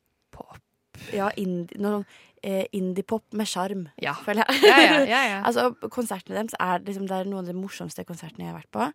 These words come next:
Speaker 1: Ja.
Speaker 2: Eh, det
Speaker 1: Enig.
Speaker 2: er så gøy. Sist jeg var på konsert med de, så hadde jeg ikke stemme dagen etterpå. Jeg hørtes ut som Åse Kleveland.
Speaker 1: <laughs>
Speaker 2: Eh, <laughs> em, så det er liksom, jeg, det jeg liker med Kak Madafaka, er at det er litt så,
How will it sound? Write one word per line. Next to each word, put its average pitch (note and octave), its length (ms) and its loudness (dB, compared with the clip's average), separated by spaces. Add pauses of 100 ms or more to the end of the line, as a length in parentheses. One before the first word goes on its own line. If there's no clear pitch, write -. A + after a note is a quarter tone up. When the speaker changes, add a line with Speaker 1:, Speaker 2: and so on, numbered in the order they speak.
Speaker 1:
Ja. G3 140 -12 (320)
Speaker 2:
Eh, F#3 340 -6
det F3+ 120 -4
Speaker 1:
Enig. E3+ 140 -4
Speaker 2:
er F3+ 80 -8
så F#3 140 -12
gøy. G#3+ 300 -4 (640)
Sist F#3+ 240 -12
jeg G3 80 -6
var F#3+ 80 -4
på F#3 140 -20
konsert F3+ 260 -12
med F#3 100 -10
de, G#3 140 -8
så G3+ 80 -12
hadde F#3 160 -10
jeg F3 80 -14
ikke F3+ 80 -18
stemme F3+ 340 -10
dagen E3+ 280 -12
etterpå. A3 340 -2
Jeg G#3+ 140 -4
hørtes F#3 240 -4
ut F3 80 -10
som F#3 120 -10
Åse F3 220 -10
Kleveland. D#3 480 -10
Speaker 1:
<laughs> - 100 -6
Speaker 2:
Eh, C#4 1040 6
<laughs> - 540 -6
em, B3+ 140 2
så B3+ 160 -8
det B3 100 -2
er B3 60 0
liksom, B3+ 240 -6
jeg, A#3 320 0 (100)
det G3+ 140 -6
jeg G3+ 160 -4
liker F3+ 240 -12
med F#3+ 80 -10
Kak F3+ 180 -14
Madafaka, F3+ 460 -12
er F3 220 -8
at - 100 -18
det - 80 -16
er F3 220 -10
litt - 100 -14
så, G3+ 140 -6